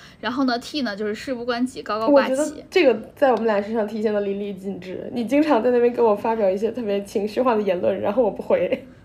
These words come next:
Speaker 1: <laughs> 对，我就是那个同情心泛滥圣母。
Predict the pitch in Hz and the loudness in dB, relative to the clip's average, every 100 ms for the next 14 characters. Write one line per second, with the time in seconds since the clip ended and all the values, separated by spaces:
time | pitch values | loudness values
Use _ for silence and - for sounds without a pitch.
0 | - - _ - - - - 320 - 339 | -20 -20 _ -20 -20 -20 -2 0 2 0
1 | 349 539 494 494 508 466 - 285 262 247 | 2 2 2 -2 -2 -4 -2 0 2 0
2 | 240 285 285 247 240 240 254 262 262 262 | -2 -2 -2 -2 -4 -4 -4 -4 -6 -6
3 | 247 233 240 254 208 190 | -6 -8 -6 -6 -6 -14